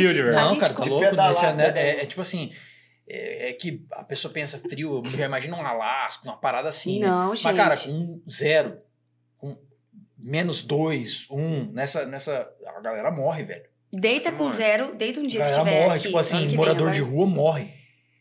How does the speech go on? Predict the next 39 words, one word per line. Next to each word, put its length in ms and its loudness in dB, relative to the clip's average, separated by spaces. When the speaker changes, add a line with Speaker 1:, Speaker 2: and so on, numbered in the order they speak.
Speaker 3:
com 100 -14
essas, 320 -10
com 200 -12
essa 160 -4
Speaker 1:
A 40 -2
gente 200 -2
sem 140 -2
Speaker 3:
temperatura. 140 2
Speaker 1:
agasalho, 280 0
a 40 -8
gente 180 -10
tava 180 -12
com 100 -16
uma 60 -12
camiseta, 380 -12
tipo, 200 -14
de 80 -2
Speaker 3:
Morre, 240 2
Speaker 1:
de 60 -4
Speaker 3:
velho. 100 -6
Speaker 1:
crepe, 420 -10
a 40 -18
Speaker 3:
Tipo, 120 -14
Speaker 1:
porta 240 -4
não 100 -8
Speaker 3:
ah, 100 2
cara, 260 4
Speaker 1:
trancava. 340 -4
Speaker 3:
a 80 -4
gente 240 -4
não 120 -2
tem 280 -2
temperatura 520 -4
absurda 440 -6
no 80 -8
Brasil 380 -6
de, 240 -12
de, 580 -14
de 260 -16